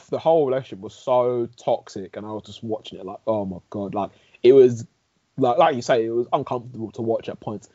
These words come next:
And even, like, it's the way that Malcolm in particular didn't take offense to certain things. It was only offenses on, like,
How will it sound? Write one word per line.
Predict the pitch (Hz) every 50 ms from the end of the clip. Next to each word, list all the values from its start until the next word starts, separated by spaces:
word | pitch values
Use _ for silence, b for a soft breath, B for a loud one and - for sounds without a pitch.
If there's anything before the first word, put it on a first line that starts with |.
| b b b b b
And | 135 147
even, | 156 160 160 147 156 147
like, | 139 127 123 113 - - _ _ _ _ _ _ _ _ _ _ _ _ _ _
it's | 143 143 - - -
the | - 143
way | 131 131 156 170 180 185
that | 165 156 131
Malcolm | 131 131 135 143 147 151 - - 143 127
in | 117 113
particular | 120 113 - 156 127 - - - 107 92 90 87 _ _ _ _ _ _ _ _ _ _ _ _ _ _ _ _
didn't | - 151 160 175 180 -
take | - 170 156 143 -
offense | 131 - - - 147 156 139 -
to | - 107
certain | - - - 151 127 131 135
things. | - _ 127 127 147 -
It | - 117
was | 113 - _
only | 135 139 143 147 147 -
offenses | - - - - _ - 135 135 135 - - 127 117 110 101 - _ _ _ _ _ _ _
on, | 117 120 120 117 117 113 113
like, | 110 107 110 104 - -